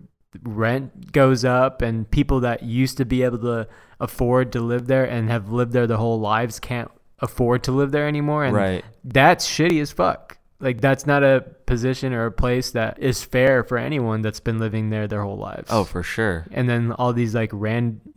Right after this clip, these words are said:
Speaker 1: random young kids are coming in and taking up space. But at the same time, like, we're rebuilding their economy, eh, like, in the city in a way.
Speaker 2: Yeah.
Speaker 1: Like, s-, you know?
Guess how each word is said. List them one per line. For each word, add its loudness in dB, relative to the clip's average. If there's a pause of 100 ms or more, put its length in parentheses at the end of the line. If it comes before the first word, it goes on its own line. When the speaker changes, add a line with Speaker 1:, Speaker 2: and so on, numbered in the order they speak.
Speaker 1:
random -2
young 0
kids -6
are -4
coming -6
in -4
and -8
taking -2
up -8
space. -10
But 8
at 6
the -2
same 2
time, 4
like, -2 (380)
we're 0
rebuilding 2
their -2
economy, -8 (120)
eh, -12 (180)
like, -4
in 2
the 2
city 2
in -6
a -4
way. -6
Speaker 2:
Yeah. 0
Speaker 1:
Like, -4 (400)
s-, -14 (340)
you -6
know? -8